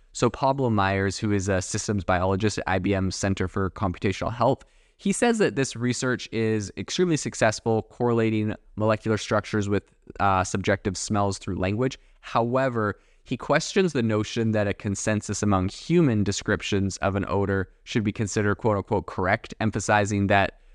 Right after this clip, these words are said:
quote, "smell is something personal," right? Some people, like, for example, uh, my father absolutely hates the smell of lavender, like, with a passion. I think it's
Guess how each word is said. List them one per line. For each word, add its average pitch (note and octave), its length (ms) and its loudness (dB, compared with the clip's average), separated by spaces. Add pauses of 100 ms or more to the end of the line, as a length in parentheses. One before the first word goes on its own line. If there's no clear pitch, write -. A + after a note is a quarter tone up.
(140)
quote, - 380 0
"smell G#2+ 460 0
is G2 160 -2
something F2+ 420 0
personal," A2+ 440 0
right? B2+ 280 2
Some B2+ 260 0
people, A#2+ 320 0
like, G2 200 0
for A2+ 180 0
example, A2+ 640 0 (340)
uh, F#2+ 300 4
my F#2+ 160 0
father F#2+ 420 0
absolutely F#2 640 0 (100)
hates - 340 -2
the G2 100 -8
smell G2+ 280 2
of F#2 100 0
lavender, A2 580 2
like, F#2+ 220 -2
with F2+ 120 -4
a E2+ 40 -8
passion. G#2+ 520 2 (260)
I F#2+ 260 2
think F#2 220 -6
it's - 360 -6